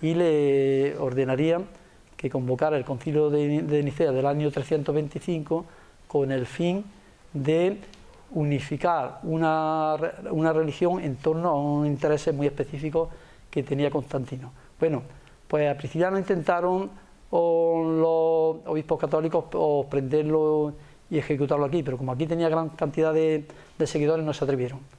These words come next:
Entonces, en uno de los, de los viajes que hizo a Aquisgrán, pues, eh, lo, lo prendieron y lo ejecutaron.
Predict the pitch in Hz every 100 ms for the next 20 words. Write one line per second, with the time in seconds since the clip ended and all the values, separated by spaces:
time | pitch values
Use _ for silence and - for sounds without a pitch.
0 | - - - 156 156 147 165 170 170 165
1 | 165 160 156 160 170 143 - 147 143 170
2 | 151 165 160 170 185 - - - - -
3 | 160 165 190 196 - - - 147 143 139
4 | 147 135 147 135 131 147 180 170 139 135
5 | 139 147 143